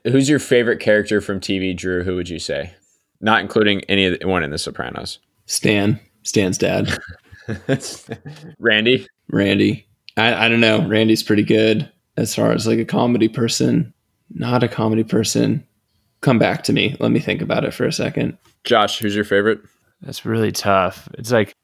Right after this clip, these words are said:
Speaker 3: is it someone I wanna, like, hang out with? Or is it someone I, or is it somebody I would just, like, want to watch?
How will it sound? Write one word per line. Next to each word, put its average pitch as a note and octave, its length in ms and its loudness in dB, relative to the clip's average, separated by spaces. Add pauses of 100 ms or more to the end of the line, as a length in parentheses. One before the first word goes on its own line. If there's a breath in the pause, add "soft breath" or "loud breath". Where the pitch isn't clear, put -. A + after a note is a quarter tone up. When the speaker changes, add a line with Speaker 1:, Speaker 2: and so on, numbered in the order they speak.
(160)
Speaker 3:
is C3 140 -8
it - 100 -10
someone B2+ 300 2
I A2 60 4
wanna, G#2+ 180 2
like, F#2 180 -6
hang A2 240 -4
out G2 220 2
with? D#3 420 2 (260)
Or G2+ 120 -8
is G2+ 100 -4
it - 100 -6
someone G2+ 260 0
I, F#2 140 -2 (380)
or F2+ 120 -8
is A2 120 -4
it F#2 100 -6
somebody G#2+ 200 -2
I F#2+ 60 0
would F#2+ 100 -4
just, F#2+ 140 -8
like, G2+ 160 -8
want G2 200 -4
to G2 80 -6
watch? F2+ 460 -4